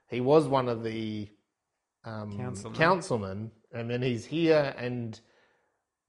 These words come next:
Speaker 1: I, I got, uh, to be honest, I got a bit confused here. I got the idea of him stealing the bonds and the money, but
Speaker 2: Yeah,
Speaker 1: I got a
Speaker 2: there's
Speaker 1: bit confused, like, then he killed the terrorist.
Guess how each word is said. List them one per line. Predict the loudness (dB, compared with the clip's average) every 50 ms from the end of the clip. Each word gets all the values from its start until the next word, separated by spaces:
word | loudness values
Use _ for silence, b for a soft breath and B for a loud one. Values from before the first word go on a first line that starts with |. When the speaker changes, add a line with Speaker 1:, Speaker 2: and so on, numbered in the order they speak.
| _ _ _ _ _ _ _ _ _ -4
Speaker 1:
I, | -2 0 2 2
I | 6
got, | 6 6 6 6
uh, | 4 0
to | 0 0 0 2
be | 4 4
honest, | 4 2 0 0
I | 0
got | 2 2
a | 2
bit | 0 -2 -4
confused | -4 -6 -4 -2 -2 -2 -2 0
here. | -2 0
I | 0 4
got | 6 6 6
the | 6 8
idea | 6 6 6 6 4 2
of | 2
him | 0 -4 -6 -6
stealing | -8 -8 -4 -2 -2 -2 -2 -2 -4
the | -4
bonds | -2 -2 -2 -2 -2 -4 -6
and | -6 -8
the |
money, | -6 -6 -6 -4 -4 -4
but | -2 2 4
Speaker 2:
Yeah, | 4
Speaker 1:
I | 4
got | 4
a |
Speaker 2:
there's | 4 4 4
Speaker 1:
bit | 4 2 2
confused, | 0 -2 0 0 0 2
like, | 4 4 4 4
then | 2 0
he | -2 0 0 0 0 -2 -4 B B B B B B B B -10
killed | -2 0 2 2 2 2 0 -2 -2 -2
the | -2 -2 0 -2 -4 -4 -6 -8 -4
terrorist. | 0 2 2 4 2 2 -2 -6 -14